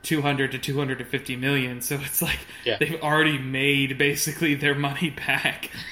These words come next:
Speaker 1: in the
Speaker 2: <laughs>
Speaker 1: opening weekend. The, the
Speaker 2: Yeah.
Speaker 1: craziest thing, like, the craziest statistic that I've heard is that Black Panther,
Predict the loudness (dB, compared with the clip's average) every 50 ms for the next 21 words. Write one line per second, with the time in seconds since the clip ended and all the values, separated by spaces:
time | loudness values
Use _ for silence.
0 | 0 2 2 2 2 -2 -4 -4 -4 -4 -2 -2 -4 -4 -4 -8 -10 -10 -10 -10
1 | -10 -10 -12 -12 -12 -14 -14 -16 -18 -20 -20 -20 -18 -16 -8 -2 -2 -2 -2 -2
2 | -6 -12 -14 -12 -6 0 2 2 2 2 0 -2 -2 -2 -2 -2 -4 -4 -2 -2
3 | -2 -2 -4 -6 -10 -12 -16 -20 -20 -20 -20 -20 -20 -20 -20 _ -20 -20 -20 -20
4 | -20 -20 -12 -6 -2 -2 -2 -2 -4 -2 0 0 2 2 0 -2 -2 -2 -2 -4
5 | -4 -4 -8 -6 -4 -4 -4 -4 -4 -6 -8 -6 -6 -4 -4 -4 -4 -4 -4 -4
6 | -2 0 0 0 0 -2 -6 -12 -16 -20 -20 -20 -20 -20 -10 -4 0 0 0 0
7 | -2 -4 -4 -4 -4 -4 -6 -6 -8 -12 -16 -18 -20 -20 -20 -20 -20 -20 -20 -20
8 | -10 -4 -2 0 0 -2 -2 -4 -4 -2 0 0 -2 -2 -2 -2 0 0 -2 -4
9 | -4 -6 -10